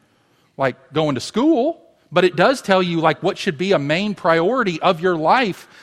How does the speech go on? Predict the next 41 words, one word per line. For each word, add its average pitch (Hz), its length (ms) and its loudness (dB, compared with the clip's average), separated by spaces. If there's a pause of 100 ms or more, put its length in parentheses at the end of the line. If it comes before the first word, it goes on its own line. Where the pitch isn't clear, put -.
(140)
as 190 200 2
a 180 60 2
young 214 280 0
person. 180 540 -4
I - 460 -16
mean, 196 80 0
I 185 140 2
think 294 340 -4 (240)
Jesus 233 460 -4
knows, 180 320 4
if 143 40 -12
He 180 80 -4
knows 165 280 0
everything 254 560 2
about 170 280 2
everything 202 720 0
in 139 120 -8
terms 175 320 -2
of, 135 140 0 (220)
like, 156 180 0 (180)
all 208 200 8
the 226 120 0
priorities 190 560 2
that 170 100 2
I 170 80 4
should 135 200 -8
give 165 160 0
my 151 160 0
time 165 380 0
and 139 80 -4
life 156 280 2
to 160 220 -2
and 117 120 -6
my 113 120 -6
mission, 196 460 0
and 127 80 -4
I'm 117 120 -6
sent 185 220 -4
here 175 100 -2
by 165 160 2
God, 180 400 6